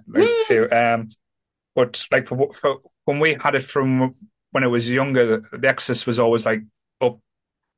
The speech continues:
Speaker 1: told
Speaker 2: Oh, it
Speaker 1: about
Speaker 2: was, like,
Speaker 1: these
Speaker 2: the
Speaker 1: stories and build up that it was a forbidden
Speaker 2: Yeah.
Speaker 1: film to watch. That was always so scary, and it was gonna terrify, and all the legends of people passing out in, in the cinema and stuff like that. Then when we actually got to see it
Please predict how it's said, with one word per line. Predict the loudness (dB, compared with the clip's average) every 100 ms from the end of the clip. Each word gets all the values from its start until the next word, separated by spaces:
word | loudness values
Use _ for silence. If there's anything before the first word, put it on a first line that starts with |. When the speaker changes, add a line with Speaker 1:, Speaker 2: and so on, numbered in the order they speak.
| -2
Speaker 1:
told |
Speaker 2:
Oh, | 2 2
it | 2
Speaker 1:
about | 0
Speaker 2:
was, | 0
like, | 0
Speaker 1:
these | -2
Speaker 2:
the | -2
Speaker 1:
stories | 2 4 4 2
and | -2 2
build | 2 2
up | 0 -2 -2
that | 0
it | 0
was | -2
a | 0
forbidden | -2 0 0
Speaker 2:
Yeah. | 0 0
Speaker 1:
film | 0 0
to | 2
watch. | 4 2 0
That | -2
was | 0
always | 2 2 0 -4 -16 -20 _
so | -8 0 0
scary, | 0 2 4 4
and | 2
it | 0
was | -2
gonna | -2 -2
terrify, | 2 2 4 2 2
and | 0 -2 -6 2
all | 2
the | 4
legends | 4 2 2 -4
of | -4
people | -4 -4 -4
passing | -4 -6 -2
out | -2 0
in, | 0 -2 -4
in | -4 -4
the |
cinema | -2 0 0 0
and | 0
stuff | -2 -6 -2
like | 0
that. | 0 -2 -6 -20 -20 _ _ _ -2
Then | 0
when | 2
we |
actually | 2 0 0
got | 2
to | 0
see | 0 2
it | 2 0